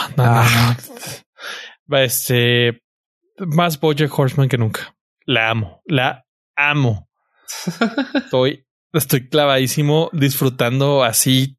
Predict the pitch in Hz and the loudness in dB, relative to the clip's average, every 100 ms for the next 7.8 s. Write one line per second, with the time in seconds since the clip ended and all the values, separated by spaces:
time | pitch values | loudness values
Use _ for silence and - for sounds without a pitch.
0 | _ - 131 131 135 135 135 131 - 143 | _ -2 0 0 0 2 2 0 -2 -2
1 | 139 131 131 135 131 - 123 139 165 - | 0 0 0 0 -2 0 2 2 -2 -8
2 | - - - _ - - _ _ - - | -20 -20 -20 _ -20 -20 _ _ -6 -2
3 | 131 123 117 113 113 127 139 135 135 143 | 0 2 2 0 0 0 2 2 2 0
4 | 135 139 - 117 113 110 110 110 107 117 | 2 0 0 0 0 0 2 0 0 0
5 | 113 117 120 120 120 - 120 120 127 117 | 2 4 2 2 -2 0 0 0 0 0
6 | 113 123 131 123 123 - _ _ _ _ | 0 0 2 0 0 -8 _ _ _ _
7 | - 131 - 143 - - - 190 | -4 -2 0 -2 -2 -4 0 0